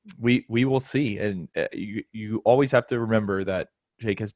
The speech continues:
been at Miami twice before. He's, he's very, very familiar. Um, and, yeah,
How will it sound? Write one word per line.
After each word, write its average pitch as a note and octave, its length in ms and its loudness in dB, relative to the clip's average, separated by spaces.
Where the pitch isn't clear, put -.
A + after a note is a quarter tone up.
been G#2 200 2
at G#2 160 2
Miami G2+ 340 0
twice G2 300 -8
before. F#2 420 -8
He's, F#2+ 220 -10
he's G2 240 -14
very, G2+ 460 2
very B2+ 180 8
familiar. A#2+ 600 2
Um, F#2+ 460 -4
and, G2 360 -4
yeah, A2+ 200 4